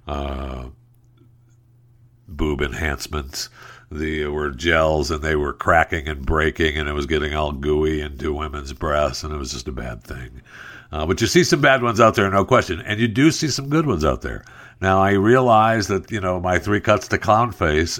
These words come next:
is, uh, still good, but if you have a decent boob job, the problem is, is that a lot of times they wanna go too big, right? And I, you know, as a professional, uh,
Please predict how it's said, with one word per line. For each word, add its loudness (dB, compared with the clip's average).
is, 0
uh, 0
still -2
good, 2
but 4
if 2
you 2
have 2
a 2
decent 0
boob 2
job, 4
the 0
problem 2
is, -4
is -4
that 2
a 0
lot 4
of -4
times 2
they -2
wanna -2
go -4
too 0
big, -12
right? -6
And 0
I, 4
you 4
know, 4
as 4
a 2
professional, 0
uh, -4